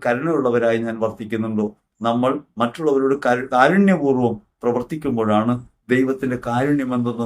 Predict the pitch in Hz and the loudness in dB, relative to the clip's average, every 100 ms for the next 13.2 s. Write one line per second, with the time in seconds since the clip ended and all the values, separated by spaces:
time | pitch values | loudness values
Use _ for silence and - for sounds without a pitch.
0 | 113 113 110 110 110 117 117 113 107 101 | -4 -4 -2 -2 0 -2 0 -2 -2 -2
1 | 104 101 - - 127 127 135 123 123 117 | -4 -4 -8 -2 -2 2 2 4 4 4
2 | 131 139 143 143 135 139 143 - 151 147 | 4 6 4 2 0 0 -2 -2 -2 2
3 | 151 147 147 170 175 _ _ - 120 123 | 4 6 6 4 -2 _ _ -8 -2 2
4 | 120 120 120 113 107 113 110 104 107 101 | 4 4 2 -2 -4 -2 -2 -2 -4 -6
5 | 101 107 131 151 156 127 110 104 101 _ | -6 -4 -2 0 2 2 -2 -6 -18 _
6 | _ _ _ - 104 131 139 139 135 135 | _ _ _ -2 0 2 4 4 4 2
7 | 175 - - _ _ _ _ 143 139 147 | 2 -2 -10 _ _ _ _ -2 0 0
8 | 139 131 127 120 139 127 120 135 147 151 | 0 -2 -2 -2 -4 -2 -2 2 4 4
9 | 139 135 135 131 123 113 127 117 113 113 | 2 0 -2 -2 -4 -4 -4 -2 -2 -2
10 | 113 135 - - _ _ _ _ - 104 | -2 -4 -8 -14 _ _ _ _ 0 4
11 | 143 190 202 180 156 147 139 123 127 120 | 8 8 6 2 0 0 -2 0 2 4
12 | 117 127 180 104 _ - 104 143 127 120 | 2 2 -4 -8 _ -8 -2 -2 0 -2
13 | 117 139 | 0 -2